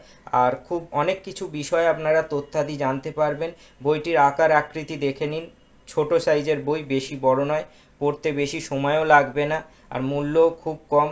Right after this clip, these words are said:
আমি এই ধরনের বই সবাইকে রেকমেন্ড করি পড়বার জন্য। স্বল্প মূল্যে আপনারা অনেক বিষয় জানতে পারবেন।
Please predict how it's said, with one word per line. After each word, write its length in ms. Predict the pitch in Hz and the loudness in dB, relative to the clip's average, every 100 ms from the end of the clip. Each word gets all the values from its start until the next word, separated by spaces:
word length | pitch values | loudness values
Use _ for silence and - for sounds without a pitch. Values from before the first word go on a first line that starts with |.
| - | -4
আমি 280 | 135 135 147 | -6 -4 -4
এই 100 | 139 | -4
ধরনের 440 | 135 147 151 151 143 | 0 0 0 -2 -2
বই 200 | 143 147 | -4 -2
সবাইকে 580 | 139 127 139 143 151 | -4 -2 0 0 0
রেকমেন্ড 440 | 135 131 139 143 135 - | -4 -2 -2 -2 -4 -4
করি 180 | 139 135 | -6 0
পড়বার 420 | 127 127 143 135 | 0 2 0 0
জন্য। 320 | 139 139 160 - - - | -4 -4 -8 -12 -20 -10
স্বল্প 360 | - 147 143 | 2 2 2
মূল্যে 460 | 160 156 147 143 165 | -4 -4 -6 -2 0
আপনারা 380 | 147 139 143 147 | 0 0 -2 0
অনেক 360 | 139 151 143 | 0 -4 -6
বিষয় 260 | 135 135 151 | -8 -2 -2
জানতে 320 | 139 131 135 | 0 -2 -4
পারবেন। 400 | 147 147 143 156 | -2 -2 -2 -8